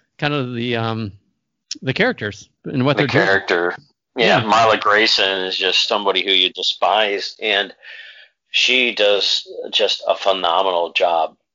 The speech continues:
Speaker 2: uh,
Speaker 1: Mm.
Speaker 2: acting in this. She
Speaker 1: Mm.
Speaker 2: is just tough.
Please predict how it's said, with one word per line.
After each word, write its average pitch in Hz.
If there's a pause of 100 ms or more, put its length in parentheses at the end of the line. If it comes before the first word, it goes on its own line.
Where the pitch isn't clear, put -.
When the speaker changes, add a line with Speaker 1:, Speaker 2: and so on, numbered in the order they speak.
(220)
Speaker 2:
uh, 82
Speaker 1:
Mm. -
Speaker 2:
acting 87
in 76
this. -
She 90
Speaker 1:
Mm. 85
Speaker 2:
is 85
just -
tough. -